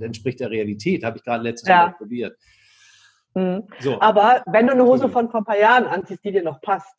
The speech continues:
Speaker 2: ja, und eine von heute anziehst, wirst du sehen, dass die Schnitte sich im Laufe der Jahre wirklich verändert haben.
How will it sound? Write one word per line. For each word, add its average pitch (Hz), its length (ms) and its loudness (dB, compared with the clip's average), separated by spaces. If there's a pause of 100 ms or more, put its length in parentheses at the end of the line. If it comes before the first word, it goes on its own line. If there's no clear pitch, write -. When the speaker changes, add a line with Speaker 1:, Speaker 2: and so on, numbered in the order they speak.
(120)
Speaker 2:
ja, 196 300 0 (340)
und 226 200 4
eine 233 240 2
von 240 220 -2
heute 262 320 4
anziehst, 180 340 -6
wirst 202 240 -2
du 202 60 -4
sehen, 214 240 2
dass 208 120 -2
die 202 120 -4
Schnitte 226 300 -2
sich 190 200 -8
im 175 80 -8
Laufe 170 300 -2
der 180 100 -6
Jahre 180 320 0
wirklich 185 300 -10
verändert 156 520 -8
haben. 151 360 -6